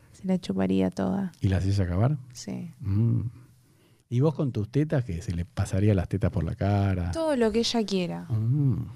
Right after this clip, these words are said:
Speaker 2: Bueno, chicos, chicas,
Speaker 1: <laughs>
Speaker 2: arroben ahí a Nicki Nicole a ver si,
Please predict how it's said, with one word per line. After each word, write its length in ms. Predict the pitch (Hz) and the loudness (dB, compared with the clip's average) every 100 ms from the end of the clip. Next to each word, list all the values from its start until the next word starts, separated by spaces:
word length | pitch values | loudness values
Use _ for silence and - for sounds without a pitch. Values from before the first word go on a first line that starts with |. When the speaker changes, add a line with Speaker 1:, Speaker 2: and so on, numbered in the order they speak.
| - - - - - - - - - | -18 -20 -20 -20 -18 -18 -18 -20 2
Speaker 2:
Bueno, 200 | 269 202 | 6 6
chicos, 440 | 180 262 208 165 123 | 4 4 6 6 2
chicas, 600 | 214 196 131 104 - - 277 269 214 | 0 2 2 0 -6 -8 -6 -6 -8
Speaker 1:
<laughs> 320 | 202 - - | -10 -14 -10
Speaker 2:
arroben 460 | - 143 190 196 139 | 0 2 4 4 4
ahí 160 | 135 143 | 4 4
a 80 | |
Nicki 240 | 120 127 113 | 2 2 2
Nicole 300 | 101 165 131 | 0 0 0
a 40 | |
ver 140 | 92 95 | 0 0
si, 340 | 92 85 - | 0 2 2